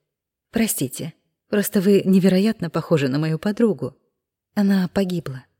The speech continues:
Простите, это стресс", лепечет красавица, жадно вглядываясь в личико нашей с Тимом доченьки, словно считает что-то в уме. "Конечно, вы не Тамара. Тамара была шикарной. Пойдём, Тим, нам пора",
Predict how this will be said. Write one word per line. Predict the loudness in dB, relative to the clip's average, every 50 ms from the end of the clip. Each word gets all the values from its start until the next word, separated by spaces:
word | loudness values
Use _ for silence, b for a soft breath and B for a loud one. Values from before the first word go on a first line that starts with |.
| _ _ _
Простите, | -4 -4 -4 -4 -4 -8 -8 -8 -8 -8
это | -8 -8 -8 -10
стресс", | -10 -10 -10 -10 -12 -12 -12 -14 -16 _ _ _ _ _ _ -4
лепечет | 0 0 0 0 0 -2 -2 -4 -6 -4
красавица, | -4 -4 -4 -4 -4 -6 -4 -6 -6 -8 -10 -10 -8
жадно | -6 -4 -4 -4 -4 -6 -6
вглядываясь | -6 -6 -4 -4 -4 -6 -8 -8 -10 -10 -8 -6
в |
личико | -4 -4 -4 -6 -8 -8 -8 -6
нашей | -6 -6 -8 -10 -10 -14
с | -14
Тимом | -12 -8 -6 -6 -6 -6 -6
доченьки, | -6 -8 -8 -10 -14 -16 -16 -18 -20 -20 _ _ _ _ _ _
словно | -12 -6 -4 -2 0 0 0 0
считает | 0 0 -2 -4 -4 -4 -8 -6 -6 -8
что-то | -10 -12 -10 -10 -10 -8 -10
в | -8
уме. | -8 -10 -10 -10 -12 -16 _ _ _ _ _ _ _ _ _ _ _ _ _ _ _ _
"Конечно, | 0 2 4 4 4 4 2 -2 -6 -6
вы | -4 -4
не | -4 -4 -4
Тамара. | -4 -4 -4 -4 -4 -6 -8 -10 -14 -18 _ _ _ _ _ _ _ _ _
Тамара | -2 0 2 2 2 2 0
была | -2 -4 -6 -8 -8 -10 -12 -12 -12
шикарной. | -10 -10 -10 -10 -10 -12 -12 -12 -12 -14 -16 -16 -18 _ _ _ _ _ _ _ _ _ _ _ _ -2
Пойдём, | 0 0 2 2 2 0 0 -2
Тим, | -2 -4 -6 -6 -8 -10 _ _ _ _ _ _ _ _
нам | -2 -2 0 0 0 0 -2 -2
пора", | -2 -2 -2 -2 -4 -6 -10